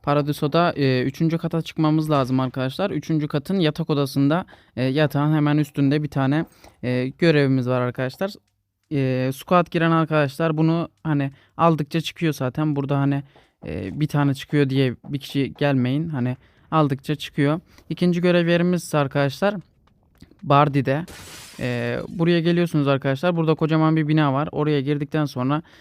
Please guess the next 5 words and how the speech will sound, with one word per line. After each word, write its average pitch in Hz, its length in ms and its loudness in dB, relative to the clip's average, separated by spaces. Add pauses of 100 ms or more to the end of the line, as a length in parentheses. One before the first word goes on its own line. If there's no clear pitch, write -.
(180)
bakın 139 260 2
burada 143 220 2
zaten, 147 380 0 (300)
e, - 480 -6
işte - 380 -4